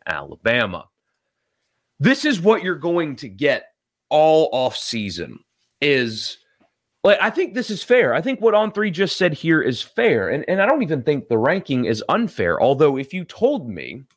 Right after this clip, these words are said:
that Lane Kiffin got to look at Georgia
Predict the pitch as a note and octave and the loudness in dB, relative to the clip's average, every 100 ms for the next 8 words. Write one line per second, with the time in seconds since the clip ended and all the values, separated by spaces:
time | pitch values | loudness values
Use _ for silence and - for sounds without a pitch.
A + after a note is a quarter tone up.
0 | _ _ _ _ _ _ - C#3 C3 - | _ _ _ _ _ _ -2 2 2 0
1 | C#3+ G3 F#3+ - F3+ - C3+ B2+ B2 C#3 | 0 0 0 0 0 0 -2 -2 -2 -2
2 | C3+ - - B2 A2 E3+ - D3+ - - | -2 -4 -8 -8 -4 -6 -2 -2 -2 -8
3 | _ A#2+ G#2+ D3+ E3 C3+ D3 C#3+ | _ -8 -2 2 0 2 2 2